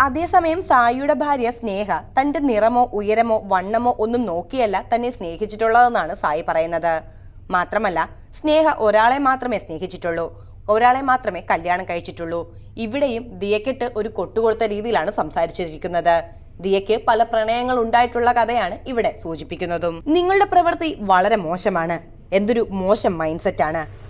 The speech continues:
നിങ്ങൾ ബെറ്റർ ആകാൻ ഞങ്ങൾ ആഗ്രഹിക്കും. എന്തൊരു ദയനീയമാണ് നിങ്ങളുടെ പ്രവൃത്തി. ഇനി ഇതിന്റെ പേരിൽ അച്ഛനോട് പറഞ്ഞ് പോലീസിനെ വീട്ടിലേക്ക് അയച്ചാലും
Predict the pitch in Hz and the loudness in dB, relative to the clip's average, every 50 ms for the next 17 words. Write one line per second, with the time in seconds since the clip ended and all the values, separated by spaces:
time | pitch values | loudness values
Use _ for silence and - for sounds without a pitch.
0 | - - - 311 339 381 403 330 254 233 - - - 294 294 269 220 185 220 262 | -14 -6 -2 0 2 2 2 4 2 0 0 2 2 4 4 4 2 2 -2 -6
1 | 233 240 233 233 226 185 - - 170 180 175 185 175 160 - 170 156 - - - | -4 -4 -2 -2 -2 -4 -6 -8 -10 -8 -6 -6 -8 -6 -6 -8 -8 -8 -12 -18
2 | - - - - - 240 269 294 311 349 339 247 208 202 180 180 196 220 247 262 | -18 -18 -14 -6 -2 0 0 0 0 0 0 2 2 2 0 0 -2 0 0 0
3 | 247 202 165 170 175 170 160 170 170 175 - 175 160 151 165 - - 170 160 151 | 0 0 0 -2 -2 -2 -2 -2 -2 -4 -4 -4 -4 -4 -6 -8 -8 -8 -10 -10
4 | - - - - - - - 190 196 214 208 202 202 160 196 214 247 240 269 254 | -12 -18 -18 -18 -16 -8 -4 2 2 2 2 0 -2 -2 2 2 2 2 2 2
5 | 247 202 220 277 - - 269 269 - - 349 330 349 359 359 320 339 320 285 294 | 0 0 -2 -4 -2 -4 -4 -4 -2 -4 -2 0 0 0 2 4 4 4 4 2
6 | 285 - - 233 190 190 208 220 214 - 277 277 247 226 233 214 - 262 247 240 | -4 0 0 2 2 2 0 -4 -4 -4 -4 -4 -2 -2 -4 -4 -2 -2 -2 0
7 | - 208 180 185 202 - 277 254 226 175 135 | 0 0 0 0 0 0 2 2 2 2 0